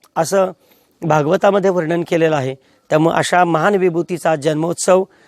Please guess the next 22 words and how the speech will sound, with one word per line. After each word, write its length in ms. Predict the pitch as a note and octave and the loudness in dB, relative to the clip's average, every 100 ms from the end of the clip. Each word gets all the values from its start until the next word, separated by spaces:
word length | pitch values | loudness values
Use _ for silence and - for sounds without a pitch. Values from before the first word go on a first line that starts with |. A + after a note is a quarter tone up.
| _ | _
अशा 200 | - F#3 | -6 0
महान 340 | E3+ E3 G3 A#3 | 0 2 0 -2
ईश्वराचा 640 | F3+ - G#3+ A#3+ A#3+ C4+ | -4 -2 0 0 2 2
जन्मोत्सव, 680 | F#3 F3+ E3+ E3+ - D#3 C#3+ - _ _ - | 2 0 0 -4 -6 -6 -6 -10 _ _ 0
त्या 80 | E3+ | 2
अवधूत 240 | E3 F3 | 2 0
दत्तात्रयांना 720 | D#3+ E3 - D#3+ E3+ E3 E3 F3 _ _ E3 | 0 -2 0 -2 0 0 0 -2 _ _ -8
आपण 220 | C3+ D#3+ | -2 0
नमस्कार 440 | D#3 D#3 - D#3 | 0 -2 0 -2
करूया. 360 | C#3 E3 E3+ F#3 - _ _ | 0 2 4 2 -2 _ _
संत 300 | - G#3 A3+ | -2 -2 2
एकनाथांनी 680 | G3+ F3 E3+ E3 E3 E3 D#3+ - _ - | 2 2 0 0 0 0 -2 -6 _ -6
सुंदर 320 | F#3+ G#3 A#3 | -2 4 4
अभंगाच्या 500 | G3 F3 F3 E3+ E3 | 4 4 2 2 0
माध्यमातून 600 | D#3+ D3 E3 E3 F#3+ A3 _ _ - | 0 0 0 2 0 -2 _ _ -6
ईश्वराचा 500 | E3+ E3+ E3+ D#3+ G#3+ | -4 2 2 4 4
जन्मोत्सव 500 | F#3+ D#3+ E3 - E3+ | 4 2 0 -2 -6
साजरा 320 | - D#3 D3+ | 0 0 0
केलाय. 320 | - D#3 D3 D3 _ _ | 0 0 0 -2 _ _
"दरी 300 | - F3 F3+ | 0 4 6
अवतार 460 | G#3 F3+ E3+ E3 D#3 D3+ - _ - | 6 4 2 2 2 -2 -8 _ -6
विश्वतारावया, 920 | F#3+ - G#3 F#3+ E3 D#3 D#3 D3+ D3 | -4 0 0 4 4 4 2 0 -2